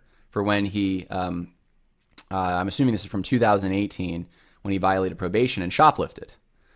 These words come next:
Have you, have any of you seen that picture? And I want to ask you a question. Why?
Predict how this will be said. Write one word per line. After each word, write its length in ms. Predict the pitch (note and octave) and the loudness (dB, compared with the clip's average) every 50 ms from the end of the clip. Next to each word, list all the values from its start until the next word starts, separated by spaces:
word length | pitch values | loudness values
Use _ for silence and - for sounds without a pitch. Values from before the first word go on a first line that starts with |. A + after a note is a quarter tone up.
| _ _ _ _ _ _ _ _ | _ _ _ _ _ _ _ _
Have 200 | - G#2+ A2 A2+ | 0 2 2 4
you, 140 | A#2+ C3 C3 | 4 2 2
have 140 | - B2+ A#2 | 2 2 2
any 220 | C3+ D3 F#3 A3 | 4 4 4 4
of 80 | A3 F#3+ | 4 2
you 80 | F#3 E3+ | 0 0
seen 240 | - - E3 D3+ | 2 2 2 2
that 180 | B2+ G2+ - - | 2 0 -2 -4
picture? 440 | - F2+ - - - - - - - _ _ _ _ _ _ _ _ _ | -6 -8 -8 -8 -12 -14 -14 -14 -18 _ _ _ _ _ _ _ _ _
And 120 | - G#2 | -4 -2
I 40 | A2+ | 0
want 120 | C#3+ F3 E3 | 0 2 2
to 60 | C#3+ | 2
ask 260 | D3 D3 C3+ - - | 0 0 -2 -2 -4
you 80 | A#2+ G#2+ | -4 -4
a 20 | |
question. 500 | - - A2 A2 G2+ - - C#2+ E2 F2 | 0 0 0 0 0 -2 -8 -8 -4 0
Why? 420 | G2 G#2 F#2+ F2+ - - - - | 2 4 4 4 2 0 -4 -10